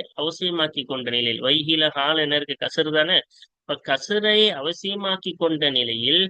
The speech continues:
வைஹி என்ற வார்த்தையை கொண்டு முடிக்கப்பட்டதாக பெற்றுக்கொள்வாய்.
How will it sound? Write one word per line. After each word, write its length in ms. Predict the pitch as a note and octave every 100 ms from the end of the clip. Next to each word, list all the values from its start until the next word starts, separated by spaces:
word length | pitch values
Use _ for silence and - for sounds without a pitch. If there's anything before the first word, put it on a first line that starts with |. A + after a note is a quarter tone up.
| - - -
வைஹி 380 | D3 F#3+ G3 G#3+
என்ற 340 | G#3 F#3 E3+ D#3
வார்த்தையை 460 | C#3 C3+ - D3+ C#3+
கொண்டு 260 | C#3+ E3+
முடிக்கப்பட்டதாக 880 | F#3 D3+ D#3 E3+ D#3 C#3+ C3 D3+ G#3
பெற்றுக்கொள்வாய். 640 | G#3 G3+ G3 F3+ D3 A2+